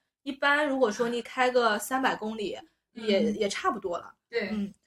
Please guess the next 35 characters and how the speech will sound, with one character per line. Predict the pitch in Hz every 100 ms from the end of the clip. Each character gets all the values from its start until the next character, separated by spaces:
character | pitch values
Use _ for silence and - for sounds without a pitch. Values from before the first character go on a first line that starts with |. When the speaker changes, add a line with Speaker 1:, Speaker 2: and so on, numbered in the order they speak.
| _ _
Speaker 1:
所 | 254
以 | 262
这 | 330
个 | 269
时 | 240
候 | 254
我 | 214
又 | 262
想 | 240 190
吹 | - 233
一 |
波 | 214 214
蔚 | 214 190
来， | 160 220 - 285 285
<laughs> | - - - -
换 | 302
电 | 285 254
真 | 277
的 | 285
很 | 233 175
方 | 202 202
便， | 214 190
而 | 165
且 | 240 208 - _
现 | -
在 | 277
西 | 254 - 311
藏 | 339 220
都 | 214
有 | 180
换 | 214 175
电 | 160
站。 | 190 - -
Speaker 2:
哇。 | 226 226 226 214 202 190
Speaker 1:
嗯。 | 190